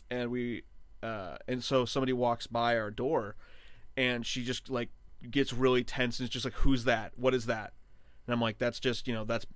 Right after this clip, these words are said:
that's Joe. You know, calm down. That's just Joe." "How do you know?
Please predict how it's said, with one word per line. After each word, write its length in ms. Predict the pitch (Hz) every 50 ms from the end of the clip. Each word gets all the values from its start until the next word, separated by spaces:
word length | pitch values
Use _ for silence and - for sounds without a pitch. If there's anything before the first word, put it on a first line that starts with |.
| - - -
that's 240 | - 117 110 - - - - -
Joe. 500 | - - 127 123 117 110 101 95 98 101 - - - - - - - - - -
You 80 | 117
know, 160 | 113 107 107
calm 300 | 110 - - 117 120 120
down. 220 | 117 120 113 107 104
That's 160 | 107 110 -
just 200 | - 123 113 -
Joe." 240 | - - 117 110 - - - - - -
"How 180 | - 139 135 127
do 60 | 123
you 80 | 123
know? 300 | 120 117 104 92 85 -